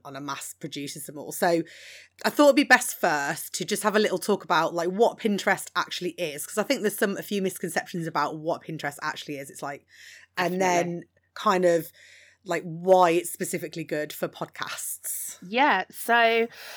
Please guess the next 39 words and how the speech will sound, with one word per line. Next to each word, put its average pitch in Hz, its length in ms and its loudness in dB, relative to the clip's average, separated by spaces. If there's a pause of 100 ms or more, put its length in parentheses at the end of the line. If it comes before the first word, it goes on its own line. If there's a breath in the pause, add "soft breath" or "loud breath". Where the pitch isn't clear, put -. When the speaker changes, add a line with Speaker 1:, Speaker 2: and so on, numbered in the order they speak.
Speaker 2:
I - 80 2
think 339 220 4
one 330 140 6
of 349 60 4
the 339 100 4
misconceptions 302 760 -2
with 220 100 -4
Pinterest, 185 420 -6
I've 214 220 4
been 214 160 0
using 180 300 -6
Pinterest, 175 500 -4
like 180 180 -4
a 185 40 -4
lot 175 200 2
of 175 80 -10
people, 170 520 -6
for 170 400 -4
probably 170 420 -6
since 160 320 -8
it 151 140 -8 (100)
first 156 300 -2
started. 151 720 -4 (100)
A 170 60 0
lot 180 200 2
of 170 100 -8
people 160 680 -4 (640 loud breath)
are 180 340 8
under 190 320 -2
the 175 120 -8
huge 190 340 -4
misconception 165 640 -8
that 156 100 -8
Pinterest 156 520 -8
is 147 320 -6
a 151 120 -6
social 147 340 -6
media 151 300 -4
platform. 143 520 -8